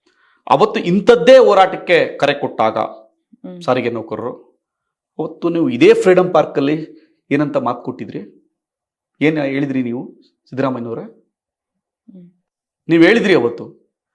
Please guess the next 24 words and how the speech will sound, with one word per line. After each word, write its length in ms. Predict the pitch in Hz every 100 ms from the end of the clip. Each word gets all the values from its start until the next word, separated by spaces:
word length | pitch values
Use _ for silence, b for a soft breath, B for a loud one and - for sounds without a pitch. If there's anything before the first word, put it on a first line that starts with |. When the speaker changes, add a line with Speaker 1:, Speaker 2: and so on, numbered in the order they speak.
| _ _
Speaker 1:
ಅವತ್ತು 160 | 147 127
ಬಿ 80 | 185
ಜೆ 120 | 208
ಪಿ 100 | 202
ಸರ್ಕಾರಕ್ಕೆ, 840 | 180 - 175 165 131 - - _ _ _ _ _ _ _ _ _ _ _ _ _
"ಸಾರಿಗೆ 460 | - 156 190 185 196
ನೌಕರರ 640 | 190 196 196 190 190 185
ಸಮಸ್ಯೆಯನ್ನ 520 | 185 185 185 190 190
ಆಲಿಸ್ತಾ 360 | 180 185 - 185
ಇಲ್ಲ 120 | 185
ನೀವು, 500 | 180 180 185 170 - - _ _ _ _ _ 214
Speaker 2:
ಹ್ಮ್. 240 | 196 185 - 165
Speaker 1:
ನಾನ್ 300 | 165 196 180
ಬಂದ್ರೆ 260 | 196 196
ಆ 240 | 190 180 185
ಸಮಸ್ಯೆಗಳಿಗೆ 520 | 185 190 190 196 185
ಪರಿಹಾರವನ್ನ 520 | 185 185 185 185 180
ನೀಡುತ್ತೇನೆ" 400 | 180 170 165 160
ಅನ್ನೋ 160 | 156 151
ಮಾತನ್ನ 320 | 143 143 135
ಹೇಳಿದ್ರಿ 500 | 123 120 117 _ _
ಫ್ರೀಡಂ 240 | 139 127 117
ಪಾರ್ಕಲ್ಲಿ. 480 | 110 - - _ _ _ _ 196
Speaker 2:
ಹ್ಮ್. 260 | 185 165